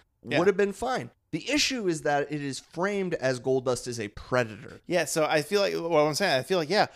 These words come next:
Speaker 1: he, Gold, Dustin is trying to do
Speaker 2: Yeah.
Speaker 1: something, but he's, <laughs> every step of the way,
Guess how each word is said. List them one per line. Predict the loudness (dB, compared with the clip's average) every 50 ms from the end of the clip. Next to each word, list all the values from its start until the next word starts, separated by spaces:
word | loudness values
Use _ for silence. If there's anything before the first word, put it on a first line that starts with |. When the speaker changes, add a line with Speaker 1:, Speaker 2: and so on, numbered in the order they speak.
| -12 -20 _ _
Speaker 1:
he, | -20 -6 -4 -4 -2 -2
Gold, | -4 0 2 4 4 4 2 0 -4 0
Dustin | 2 2 2 0 -2 -6 -6 -6
is | -6 -8
trying | -10 -8 -4 -2 -2 -2 -2 -4 -6
to | -10 -8
do | -4 -4 -4
Speaker 2:
Yeah. | -4
Speaker 1:
something, | -4 -2 -2 -2 -2 -2 -4 -6 -6 -6 -4
but | -4 -4 -4 -4
he's, | -6 -6 -4 -4 -4 -4 -6 -8 -16 -20 -20
<laughs> | -20 -8 -2 -2
every | -2 0 -2 -4
step | -4 -4 2 2 2 2 4
of | 0 0 0
the | 0
way, | 2 4 4 4 4 2 -2 -4